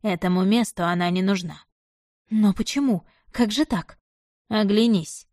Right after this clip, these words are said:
посмотри в окно», — вдруг сказал мужчина. «Что ты там видишь?»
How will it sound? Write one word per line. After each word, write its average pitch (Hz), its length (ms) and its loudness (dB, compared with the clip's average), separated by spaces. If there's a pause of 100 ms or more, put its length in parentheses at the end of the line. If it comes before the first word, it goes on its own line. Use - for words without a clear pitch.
(140)
посмотри 196 520 0
в 185 40 0
окно», — 185 380 -2 (380)
вдруг 185 360 -2
сказал 175 380 -4
мужчина. 175 520 -8 (500)
«Что - 320 0
ты 190 120 -2
там 175 240 -4
видишь?» 170 520 -6